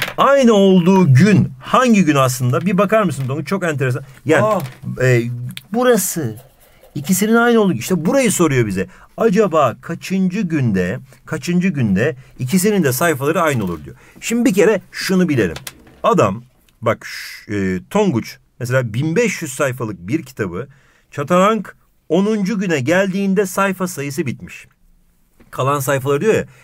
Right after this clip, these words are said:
Speaker 1: artık sayfa, demek ki bitirmiş bin beş yüz sayfalık bir kitabı. O zaman diyoruz ki bir günde okuduğu sayfa sayısını bulabilmek için bir günde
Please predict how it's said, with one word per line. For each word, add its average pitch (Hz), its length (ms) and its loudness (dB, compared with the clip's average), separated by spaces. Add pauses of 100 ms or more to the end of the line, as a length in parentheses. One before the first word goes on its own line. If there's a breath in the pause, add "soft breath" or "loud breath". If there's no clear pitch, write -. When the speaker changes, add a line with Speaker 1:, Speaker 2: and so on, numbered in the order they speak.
(120)
Speaker 1:
artık 185 320 -2
sayfa, 165 300 -2
demek 143 240 -2
ki 185 120 -2
bitirmiş 165 520 -2
bin 139 180 -2
beş 127 200 0
yüz 117 100 -6
sayfalık 101 400 -4
bir 90 40 -14
kitabı. 80 280 -12 (320 loud breath)
O 127 120 0
zaman 190 280 2
diyoruz 226 240 0
ki 95 160 -4 (480 soft breath)
bir 107 400 0
günde 160 420 2
okuduğu 143 600 0
sayfa 156 360 -2
sayısını 139 460 -6
bulabilmek 139 460 -2
için 95 240 -6
bir 170 140 0
günde 98 400 -4